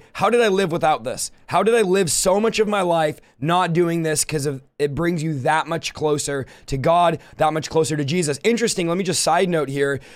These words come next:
When the disciples were saying, "Hey, the, the, the Pharisees were accusing us of not fasting," and the Pharisees were coming to Jesus,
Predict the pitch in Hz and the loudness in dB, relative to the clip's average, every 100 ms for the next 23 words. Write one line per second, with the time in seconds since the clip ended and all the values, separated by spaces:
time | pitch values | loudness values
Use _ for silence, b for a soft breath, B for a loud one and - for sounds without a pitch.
0 | B - 165 175 156 180 220 214 190 143 | B -2 0 0 2 2 2 2 0 2
1 | 170 156 175 156 190 202 151 131 143 135 | 0 0 -2 0 2 2 0 -4 -6 -4
2 | 143 180 208 208 170 165 139 196 208 185 | -6 0 0 0 -2 -2 -2 -4 -4 -2
3 | 165 165 143 151 - 190 226 - 143 139 | -2 -2 -2 -4 0 0 0 -4 -8 -10
4 | - 156 170 165 151 156 156 147 131 160 | -6 -2 -2 -2 -4 -2 -4 -4 -4 -4
5 | 147 - | -2 -6